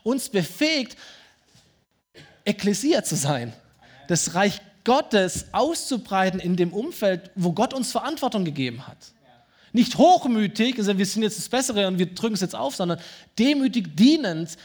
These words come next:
den Menschen, die um uns herum sind. Deswegen Kraft Gottes. Einheit ist nicht gegeben, damit wir kuschelig werden und damit wir uns einigeln und da, und hier ist es so schön und so weiter, sondern es ist gegeben als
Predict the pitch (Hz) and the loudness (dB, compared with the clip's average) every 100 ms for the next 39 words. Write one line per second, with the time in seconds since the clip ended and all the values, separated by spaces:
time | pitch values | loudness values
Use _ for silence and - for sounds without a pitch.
0 | - 175 170 190 277 - 180 160 175 185 | -4 0 2 2 0 -2 -2 -2 -2 0
1 | 233 202 202 202 165 170 170 202 185 147 | -2 -2 -4 -4 -4 -2 -2 -4 -4 -6
2 | 113 113 - - - 240 262 196 185 175 | -6 -10 -20 -20 -2 -2 2 2 0 -4
3 | - 214 233 160 - - - - - - | -2 -2 -2 -6 -10 -14 -18 -20 -20 -16
4 | - 202 320 277 185 165 175 196 - 269 | 0 4 4 2 2 2 0 -2 0 0
5 | 320 262 202 233 220 208 226 214 226 - | 0 0 2 2 2 2 0 2 0 0
6 | - - 302 - - 254 208 180 185 156 | -12 -2 0 0 0 2 2 2 2 2
7 | 143 127 117 117 - - - - 180 202 | 0 -4 -8 -12 -18 -20 -20 -2 2 4
8 | 220 226 214 - 262 311 311 226 254 233 | 4 2 0 -2 0 0 0 2 4 6
9 | 190 196 196 202 202 202 202 180 285 233 | 4 0 0 -2 0 0 0 4 4 2
10 | 220 - 190 - 262 311 302 208 170 165 | -2 -2 -2 0 0 0 0 -2 -4 -2
11 | 147 160 175 208 202 190 214 202 180 165 | 0 0 -4 -6 -6 -6 -6 -6 -6 -4
12 | 233 269 208 - - - - 202 196 | -4 -4 -6 -10 -20 -20 -4 -2 -2